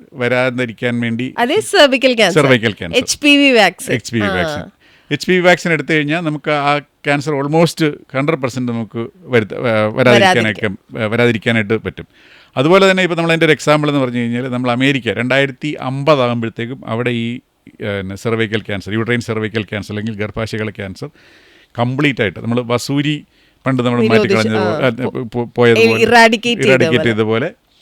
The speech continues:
Speaker 1: ഈ ഹ്യൂ-, പിന്നെ ഹ്യൂമൻ
Speaker 2: Cervical
Speaker 1: cervi-,
Speaker 2: cancer.
Speaker 1: ആ, അതും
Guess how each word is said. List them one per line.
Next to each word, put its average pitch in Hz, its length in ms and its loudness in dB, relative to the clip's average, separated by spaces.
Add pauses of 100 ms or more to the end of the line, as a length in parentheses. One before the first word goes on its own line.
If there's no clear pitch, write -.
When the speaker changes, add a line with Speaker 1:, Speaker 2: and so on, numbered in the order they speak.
(200)
Speaker 1:
ഈ 123 120 0 (220)
ഹ്യൂ-, 123 560 -8
പിന്നെ 98 840 -6
ഹ്യൂമൻ 123 200 2
Speaker 2:
Cervical 202 480 2
Speaker 1:
cervi-, 208 120 0
Speaker 2:
cancer. 175 280 -6
Speaker 1:
ആ, 87 220 -8 (560)
അതും 131 300 2